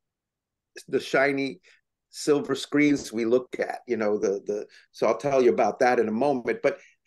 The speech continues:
how, we, we try to give advice to parents about what do you do when your kid is, like, not getting the job done, you know, not applying for their job or not,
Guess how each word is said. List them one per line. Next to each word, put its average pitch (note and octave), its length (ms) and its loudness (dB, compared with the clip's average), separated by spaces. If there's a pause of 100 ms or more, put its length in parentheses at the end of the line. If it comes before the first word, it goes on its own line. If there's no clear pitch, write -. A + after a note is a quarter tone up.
how, F#3 220 2
we, F3 140 4
we E3 140 0
try F3+ 220 -4
to F#3 60 -2
give F#3 160 0
advice F3+ 480 -4
to E3+ 100 -6
parents E3 560 -6
about A#2+ 300 0
what D3 120 4
do E3+ 60 -2
you F#3+ 80 2
do D#3+ 400 2
when A2+ 160 0
your A2+ 100 -4
kid C3+ 200 -6
is, C3+ 160 -4
like, B2+ 280 -2 (340)
not C#3+ 400 -2
getting D3+ 240 0
the E3+ 80 0
job F#3 460 -2
done, - 220 -6
you B2 120 -2
know, C3+ 120 2
not B2+ 300 2
applying D#3 460 -4
for D#3 160 -4
their D#3 180 -2
job E3+ 480 0
or G#2 80 -4
not, A#2+ 280 -2